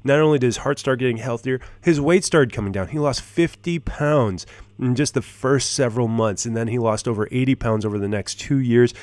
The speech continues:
just a much healthier person, because he also implemented not just the, the, the nutrients, maximizing those right nutrients and the healthy nutrition,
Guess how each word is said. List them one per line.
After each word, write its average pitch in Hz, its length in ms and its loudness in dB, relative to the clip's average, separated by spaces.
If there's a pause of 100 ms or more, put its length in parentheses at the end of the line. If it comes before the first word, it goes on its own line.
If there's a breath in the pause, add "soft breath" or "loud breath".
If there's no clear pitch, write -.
(140 loud breath)
just - 200 -4
a 143 40 6
much 143 380 2
healthier 135 460 0
person, 180 500 -2 (440 loud breath)
because 135 300 -4
he 123 140 -4
also 190 480 6
implemented 120 480 2
not 170 180 2
just - 260 -2
the, 151 200 2 (280)
the, 131 340 6 (380)
the 123 80 -2
nutrients, 127 640 4
maximizing 139 560 0
those 117 160 2
right 127 240 2
nutrients 135 420 -2
and 117 140 -2
the 110 80 0
healthy 135 340 0
nutrition, 131 560 0